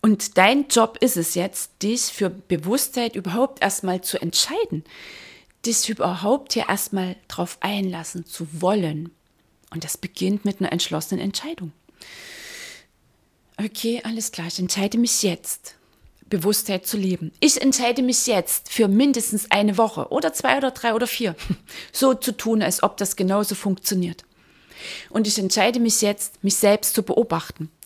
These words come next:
Und ich entscheide mich jetzt, meine Gedanken zu beobachten. Also letztlich zu wissen, aha, ich habe Gedanken. Und es ist schon bereits ein gewaltiger Schritt, ähm, zu erkennen, quasi aufzuwachen. Das ist ein Erwachen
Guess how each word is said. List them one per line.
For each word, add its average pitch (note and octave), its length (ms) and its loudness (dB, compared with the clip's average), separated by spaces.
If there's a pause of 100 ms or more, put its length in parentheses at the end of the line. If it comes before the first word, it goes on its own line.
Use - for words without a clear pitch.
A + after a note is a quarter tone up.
Und E4+ 180 6
ich C#4 140 4
entscheide B3 420 4
mich A3 200 2
jetzt, A3+ 360 0 (300)
meine A3+ 240 6
Gedanken B3+ 480 4
zu - 160 -2
beobachten. E3 540 -2 (280)
Also A3+ 180 2
letztlich D#4 520 4
zu G3 160 0
wissen, C4 360 2
aha, A3+ 340 2
ich - 140 0
habe G#3 240 2
Gedanken. G#3+ 760 2 (760)
Und A3+ 220 4
es - 140 2
ist - 460 0
schon C#4+ 420 2
bereits A3 480 2
ein G#3+ 80 4
gewaltiger G3 580 2
Schritt, - 480 0 (1200)
ähm, A3 440 -2 (420)
zu - 180 4
erkennen, A#3 760 2
quasi G3 420 -2
aufzuwachen. F#3 960 4
Das - 160 0
ist - 160 2
ein C4 80 6
Erwachen F3 640 0